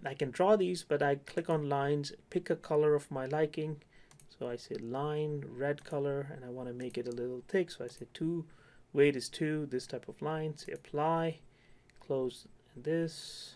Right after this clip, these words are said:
here, and then the lines are selected. Notice that it has fit the regression line and added the equation to it, which is not what I intended. So I'm gonna double click on it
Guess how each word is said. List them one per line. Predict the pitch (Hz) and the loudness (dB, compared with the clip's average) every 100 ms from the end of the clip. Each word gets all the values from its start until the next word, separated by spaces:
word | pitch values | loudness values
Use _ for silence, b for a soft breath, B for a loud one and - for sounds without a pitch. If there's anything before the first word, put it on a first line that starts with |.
| - - - - b b b b b b - - - - | -20 -20 -20 -20 b b b b b b -20 -20 -20 -20
here, | - 170 165 156 147 - - - - | -6 -2 2 2 0 -4 -20 -18 -8
and | 143 143 135 | -4 -2 0
then | 135 131 131 - - - - b b b b - - - - - | 0 -2 -8 -14 -20 -20 -20 b b b b -20 -20 -20 -18 -6
the | 127 117 117 - - - - _ - - _ - - - | -4 -4 -6 -12 -20 -20 -20 _ -20 -20 _ -20 -12 -6
lines | 123 120 | -4 -2
are | 120 | -4
selected. | 127 117 - 165 | -4 -6 -6 4
Notice | 202 233 | 8 8
that | 220 160 | 4 -2
it | - - | -2 0
has | 156 - - - | 0 0 -8 0
fit | 175 165 - | 0 0 -2
the | 139 | -2
regression | 131 123 156 160 151 123 | -2 2 2 2 -2 -2
line | 107 107 143 - b b b - | -2 -4 -8 -12 b b b -4
and | 135 135 | -2 2
added | 143 139 139 | 2 0 -2
the | 131 | -4
equation | - 127 - 113 | 0 0 0 -8
to | 110 110 | -8 -8
it, | - | -8
which | 135 - | -8 -6
is | 139 | -4
not | 147 147 | -2 0
what | 139 | 0
I | 117 | 0
intended. | 117 117 135 123 - | -2 -4 -6 -8 -6
So | 120 | -6
I'm | 117 | -6
gonna | 120 120 113 | -8 -10 -6
double | 156 185 | -2 -2
click | 170 156 147 | 0 0 2
on | 135 | -2
it | 131 | -4